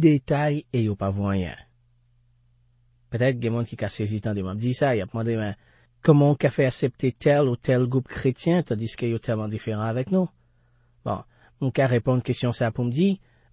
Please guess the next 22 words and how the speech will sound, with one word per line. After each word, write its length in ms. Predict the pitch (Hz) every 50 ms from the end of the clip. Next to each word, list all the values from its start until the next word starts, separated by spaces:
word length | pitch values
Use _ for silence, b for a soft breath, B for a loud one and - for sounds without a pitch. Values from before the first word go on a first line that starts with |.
| _ - 131
mwen 240 | 131 139 135 131 123
aksepte 560 | 117 - - - 120 110 - _ - 185 185 175 147 -
e 120 | - 131 127
mwen 120 | 123 117
kapab 300 | - 131 - 131 120 117
fonksyone 760 | - - - - 170 160 - - - 175 160 160 156 160 151 139
avèk 300 | 127 117 110 107 - - 131
yo 140 | 139 143 143 143 - _ _ _ _ _ _ _
sou 360 | - - - - 156 143 131
baz 400 | 123 123 117 113 113 113 110 -
sa 240 | - - - 113 107
ki 220 | - - 120 117 113
esansyèl 560 | - - 123 120 - - - 90 73 73 78
yo. 80 | 80
Pa 160 | - 110 104 107
egzanp, 400 | 101 104 113 117 117 107 - - _ _ _ _ _ _ _ -
Jezikri. 640 | 127 110 110 104 92 92 95 95 - - 92 82 - - _ _ _ _ _ _ _ _ _ _ _ _ _ _ _ _ - 131
Lòt 320 | 131 131 139 139 131 - -
ti 160 | - 160 143
bagay 440 | 139 135 143 135 127 120 120 120 123
yo 100 | 123 117
pa 240 | - - 127 117